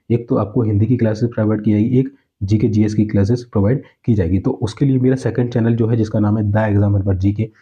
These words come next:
इसका नीचे link है description में, उसे जाके subscribe कर लेना और Telegram को भी ज्वाइन कर लेना। वहाँ पर फ्री study material वगैरह मैं डालते रहता हूँ, ठीक है। चलिए, ये मेरा channel है जिसका नाम है The Exam Helper जीके, Subscribe नहीं किया है जाके subscribe कीजिए।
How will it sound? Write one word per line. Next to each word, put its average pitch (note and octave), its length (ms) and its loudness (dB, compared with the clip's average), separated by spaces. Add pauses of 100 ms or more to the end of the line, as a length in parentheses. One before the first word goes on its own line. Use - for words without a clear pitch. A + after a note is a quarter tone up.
(180)
इसका - 180 -4
नीचे A2+ 280 0
link A#2+ 180 0
है B2 60 2
description A#2 420 0
में, A#2 100 2
उसे G#2+ 160 0
जाके G#2+ 200 0
subscribe G#2 380 -4
कर G#2 80 -2
लेना G#2 200 2 (280)
और A2+ 200 -4
Telegram A2 400 0
को G2+ 140 0
भी G#2 80 2
ज्वाइन G#2 200 0
कर G#2 80 0
लेना। G#2+ 120 2
वहाँ G#2 120 0
पर A2+ 80 -2
फ्री A#2+ 240 0
study A2 240 0
material G#2 400 2
वगैरह G2 240 0
मैं F#2+ 120 0
डालते F#2+ 340 -2 (320)
रहता F#2+ 260 -2
हूँ, E2 100 -6
ठीक D#3 100 0
है। - 120 -6 (220)
चलिए, F2 300 -4
ये B2 120 4
मेरा C3+ 180 2
channel B2 300 0
है A#2+ 100 -2
जिसका A#2 240 -2
नाम A2 160 0
है B2 120 -6 (100)
The A2 340 0
Exam G#2+ 220 0
Helper G#2 240 0
जीके, G#2 300 0 (360)
Subscribe A#2 360 -4
नहीं G#2+ 260 2
किया A#2 160 0
है A2+ 100 -2
जाके G#2+ 260 -2 (140)
subscribe A2+ 460 -4
कीजिए। A#2+ 260 0